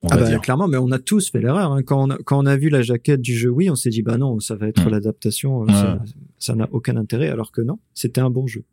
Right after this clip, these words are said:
Speaker 2: <laughs> Pour une fois.
Speaker 1: <laughs>
Speaker 2: Alors, après l'échec, euh,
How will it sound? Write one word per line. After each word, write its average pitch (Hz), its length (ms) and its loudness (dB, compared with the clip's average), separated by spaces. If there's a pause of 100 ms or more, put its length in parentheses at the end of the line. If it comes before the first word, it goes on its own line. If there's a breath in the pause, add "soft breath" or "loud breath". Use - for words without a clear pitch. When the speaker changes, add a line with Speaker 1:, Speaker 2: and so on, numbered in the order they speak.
(140)
Speaker 2:
<laughs> - 840 -2
Pour 135 160 2
une 120 80 0
fois. - 220 4
Speaker 1:
<laughs> - 920 -6
Speaker 2:
Alors, 127 260 2
après 165 280 0
l'échec, 160 680 0 (300)
euh, 113 440 2